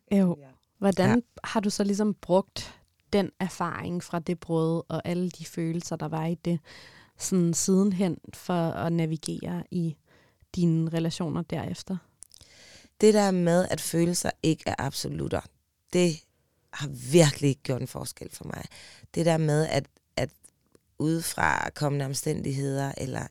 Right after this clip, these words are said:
Speaker 2: en snak, eller et andet perspektiv, kan flytte dit fø-, dine følelser på et sekund.
Speaker 1: Ja.
Speaker 2: Og det betyder jo, at ingen følelser varer evigt. De skal fodres med ting,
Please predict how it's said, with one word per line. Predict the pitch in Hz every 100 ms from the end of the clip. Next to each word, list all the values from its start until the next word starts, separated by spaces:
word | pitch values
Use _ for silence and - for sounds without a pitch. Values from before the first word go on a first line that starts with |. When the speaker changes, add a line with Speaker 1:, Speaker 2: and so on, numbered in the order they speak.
| -
Speaker 2:
en | 143
snak, | - - 147 143 - -
eller | - 127 123 131 - - - _ _ _ _ _ _ _ _ _
et | 151
andet | 151 147 156
perspektiv, | 147 - 143 - - - -
kan | -
flytte | 151 - 160 -
dit | 147
fø-, | - - -
dine | 156
følelser | 147 - 156 190 156 135 _
på | 120 -
et | -
sekund. | 160 - 180 - - - _ -
Speaker 1:
Ja. | 170 165 _ _ - _ _ _ _ -
Speaker 2:
Og | 147
det | 180
betyder | 180 - - 208
jo, | 165
at | -
ingen | 165 185
følelser | - 170 175 - -
varer | 156 170 - -
evigt. | 233 220 180 - - -
De | 175
skal | - 180
fodres | 151 - 185 196 214 214 -
med | 147 147
ting, | - 151